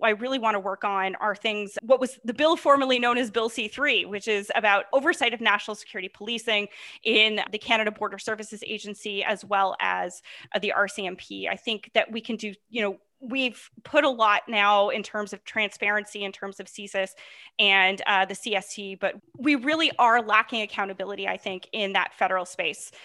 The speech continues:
And I think that this is important, particularly for the Muslim community, because they're the ones who are often, uh, targeted by these particular agencies. So these are some of the things I wanna do. And then finally, I guess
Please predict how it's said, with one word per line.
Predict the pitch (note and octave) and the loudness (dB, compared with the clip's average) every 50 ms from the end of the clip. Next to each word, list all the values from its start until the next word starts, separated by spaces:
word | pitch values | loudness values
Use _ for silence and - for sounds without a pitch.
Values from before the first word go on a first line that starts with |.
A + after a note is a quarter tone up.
| - - - | -20 -6 0
And | - A#3 A3+ A3 A3+ A3 - | 2 4 6 6 6 4 4
I | A#3+ A#3 | 4 2
think | A3+ - B3+ B3 A#3 - - - A#3+ | 2 2 0 0 0 -2 -8 -6 0
that | A3+ A#3 G#3+ G#3+ - | 2 4 4 4 2
this | A#3+ A3+ - | -4 -8 -6
is | G#3+ A3+ | -6 -8
important, | A3 - - A3+ - A3+ | -4 -2 -2 -2 -2 -2
particularly | - - - C#4+ - D4+ C4+ B3 | -6 -6 -6 -4 -2 -2 -2 -2
for | A#3+ - A#3 | -2 -2 -4
the | A#3 | -2
Muslim | G#3+ G3 G3+ - G#3+ F#3+ | -2 -2 -2 -2 -6 -12
community, | - - G#3+ F#3+ F#3+ F#3+ F#3 | -12 -10 -8 -8 -8 -8 -10
because | F#3+ G#3 - - A#3+ | -12 -8 -6 -4 -2
they're | A3 A#3+ A#3 A#3+ | 0 2 2 2
the | A#3 A#3+ | 0 2
ones | G#3+ A#3 A3 G#3+ - | 2 2 2 2 0
who | - A3+ | 0 0
are | A3+ - | 2 2
often, | - G3 F#3+ - A3 G3 F3+ F3+ - - - - - - - - | 2 0 0 0 -2 -4 -4 -4 -8 -14 -18 -20 -20 -6 0 4
uh, | G#3 G3+ F#3+ G3+ | 6 6 6 4
targeted | G3+ - - F4 F4 C#4 D4+ C4 B3 B3 | 4 4 6 6 6 6 4 4 4 4
by | A3+ A3+ G#3 G#3 | 4 4 4 2
these | F#3+ G3 G#3 - | 2 -2 -8 -10
particular | - A3 G#3 - G#3 - - E3 E3 - - | -10 -10 -8 -8 -8 -6 -6 -6 -6 -6 -6
agencies. | - G3+ F#3+ - G3 F#3 - - - - - - - - - - - | -6 -6 -6 -6 -10 -10 -12 -12 -14 -14 -16 -18 -20 -20 -20 -20 -16
So | - - D4+ C#4 C#4 C4+ C4 B3+ - B3 | 0 4 6 8 8 8 8 6 4 2
these | A#3+ D#4+ D#4+ F4 F4+ | 0 0 0 0 0
are | F4+ | -2
some | F4 - D#4+ | 0 0 0
of | D#4+ C#4 | 0 -2
the | C#4+ | -2
things | D4 C#4 C#4 - - | -2 -4 -4 -2 -2
I | A#3+ | 0
wanna | A#3+ A#3 A3+ A3+ A3+ | 0 0 0 0 -2
do. | G#3+ A3+ A#3+ B3 | -2 -2 -2 0
And | A#3+ C4+ C4+ | 0 2 2
then | C4+ C#4 | 0 0
finally, | C4+ - D#4 E4 E4 E4+ E4+ D#4 D4+ - | 0 2 2 2 2 2 0 2 2 2
I | - B3+ | 2 4
guess | A#3 A3+ A3 A3+ - - | 4 4 2 2 0 -4